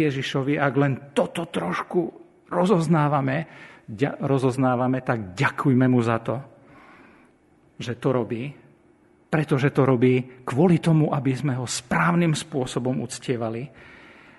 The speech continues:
Ak Pán Boh chce odstrániť prekážky v našom živote, či je to modloslužba,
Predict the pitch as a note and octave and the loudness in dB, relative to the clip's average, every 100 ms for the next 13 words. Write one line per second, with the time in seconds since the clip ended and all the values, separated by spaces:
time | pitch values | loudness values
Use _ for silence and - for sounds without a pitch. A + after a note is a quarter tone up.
0 | - _ - E3+ - - - - _ _ | -20 _ 2 2 0 -10 -20 -20 _ _
1 | - F#3 G#3 F#3 B2 A#2 - - _ _ | 2 8 8 8 2 -4 -10 -16 _ _
2 | _ _ _ - - F#3 - F#3+ - - | _ _ _ -10 0 2 4 4 2 -2
3 | - F#3+ F#3+ C3+ G#2 - - _ _ _ | 2 4 6 4 0 -8 -16 _ _ _
4 | _ _ _ _ _ - D#3+ F3+ F#3 F3+ | _ _ _ _ _ 2 4 4 4 2
5 | - C#3+ C#3+ C#3+ D3+ B2+ C3 A#2+ A2+ A#2+ | 0 0 2 2 2 0 0 -2 -4 -6
6 | A#2 C#3+ - - _ _ _ _ _ _ | -8 -10 -18 -20 _ _ _ _ _ _
7 | - - - D#3 E3+ D3 C#3+ D3+ C#3+ C#3+ | -20 -12 0 0 2 2 2 2 0 0
8 | C#3 B2 A2 A2+ C3+ | -4 -4 -2 -2 -4